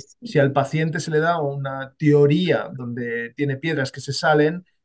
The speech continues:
el paciente, eh, termina interpretando, como bien nos, nos narraba Laura,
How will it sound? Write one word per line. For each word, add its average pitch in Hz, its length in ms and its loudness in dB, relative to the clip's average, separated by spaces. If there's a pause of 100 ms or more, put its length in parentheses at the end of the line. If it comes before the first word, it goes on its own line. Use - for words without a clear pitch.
(140)
el 123 160 -4
paciente, 151 680 0
eh, 143 60 2
termina 139 320 -4
interpretando, 151 640 -4
como 120 180 -6
bien 139 160 -2
nos, 139 260 -6
nos 139 220 0
narraba 135 400 2
Laura, 139 400 0